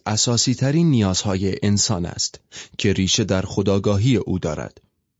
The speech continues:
زیرا از نقشی که به عنوان یک مخلوق بازی می‌کند راضی نیست و نمی‌تواند خود را مانند تاس تخت نردی ببیند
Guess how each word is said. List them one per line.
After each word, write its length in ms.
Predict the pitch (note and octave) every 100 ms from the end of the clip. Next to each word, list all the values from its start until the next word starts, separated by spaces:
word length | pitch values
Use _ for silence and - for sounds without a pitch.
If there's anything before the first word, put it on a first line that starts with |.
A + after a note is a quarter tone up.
| _ _ _ -
زیرا 440 | G#2+ G#2+ G2+ F2+
از 180 | F2+ G#2
نقشی 380 | G#2 G2+ - G#2
که 140 | G#2+
به 80 | F2+
عنوان 400 | F#2 F#2 G2 G2
یک 360 | F#2 F#2+ - G2
مخلوق 480 | E2+ - C3 -
بازی 300 | A2 F#2+ F2
می‌کند 560 | F#2 F2+ G2 F#2+ F#2 - _
راضی 380 | G2+ G2 F#2+ G#2
نیست 420 | F#2 - - - - _ _ _ _ -
و 140 | G2 G2+
نمی‌تواند 800 | C#3+ D#3 A2 G#2 F2 F2 E2+ -
خود 260 | G#2 F#2
را 120 | F2+
مانند 500 | F2 F2 F2 E2+ E2+
تاس 380 | E2+ - A2+ A2
تخت 400 | G2 - F2+ F2
نردی 400 | F#2 G#2+ C3+ C3+
ببیند 520 | A#2 G#2 G#2 F#2+ F#2+